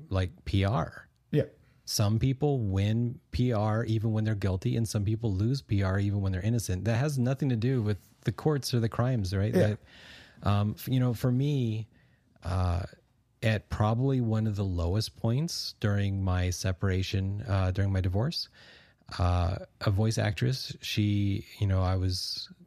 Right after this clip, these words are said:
Speaker 1: doing my stuff that I do at con-, conventions where I help people out. And she gave me a kiss on the cheek and a super long hug. And she didn't know what was going on with me or anything, and probably just saw that I was maybe having a bad day.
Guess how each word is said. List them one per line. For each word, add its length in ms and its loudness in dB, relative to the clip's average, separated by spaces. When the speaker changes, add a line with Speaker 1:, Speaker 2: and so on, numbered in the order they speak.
Speaker 1:
doing 260 2
my 140 2
stuff 240 -4
that 100 2
I 40 2
do 120 2
at 80 -4
con-, 360 0
conventions 520 0
where 100 2
I 40 2
help 180 0
people 300 0
out. 260 -2
And 720 0
she 340 -2
gave 300 0
me 160 2
a 80 0
kiss 240 -2
on 80 0
the 80 0
cheek 580 -4
and 400 2
a 220 0
super 340 -2
long 240 0
hug. 400 -2
And 600 0
she 160 -2
didn't 200 2
know 120 2
what 120 0
was 100 0
going 220 0
on 180 2
with 140 0
me 260 0
or 80 0
anything, 400 0
and 380 -4
probably 200 2
just 160 0
saw 200 0
that 120 0
I 80 2
was 140 0
maybe 180 0
having 280 0
a 20 0
bad 260 0
day. 320 0